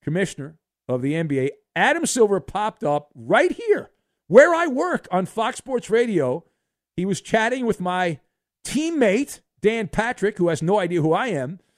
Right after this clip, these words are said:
Uh, but Dan Patrick had him on his show, and in a very meaty quote, Adam Silver said that he is concerned about Ja Morant,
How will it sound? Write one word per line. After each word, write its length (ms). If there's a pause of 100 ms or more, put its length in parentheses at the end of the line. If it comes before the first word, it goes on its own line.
(160)
Uh, 160
but 180
Dan 280
Patrick 400
had 180
him 100
on 160
his 80
show, 400
and 300
in 140
a 100
very 400
meaty 480
quote, 560 (1000)
Adam 400
Silver 460
said 400
that 140
he 140
is 120
concerned 1040 (640)
about 560
Ja 260
Morant, 560